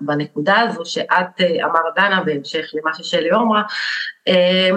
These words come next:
על העניין הזה של, נכון, זה הכל תלוי בך, ומי ששומעת את זה כרגע, והיא נמצאת בתוך קשר כזה,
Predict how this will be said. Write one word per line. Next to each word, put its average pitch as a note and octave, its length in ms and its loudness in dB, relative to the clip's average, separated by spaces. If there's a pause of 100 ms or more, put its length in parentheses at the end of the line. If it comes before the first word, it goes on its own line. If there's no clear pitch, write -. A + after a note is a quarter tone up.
(140)
על F3 140 4
העניין F#3 400 4
הזה G#3 240 -2
של, F#3 300 0 (920)
נכון, F3+ 380 -2
זה D#3 100 0
הכל F#3 300 0
תלוי F3 240 0
בך, D3+ 280 -2
ומי D#3+ 220 -2
ששומעת F#3 680 -2
את F#3+ 100 -4
זה - 140 -14
כרגע, D#3 420 0 (400)
והיא D3+ 240 0
נמצאת G#3 360 2
בתוך F#3 420 -6
קשר D3 360 -4
כזה, C#3+ 280 -4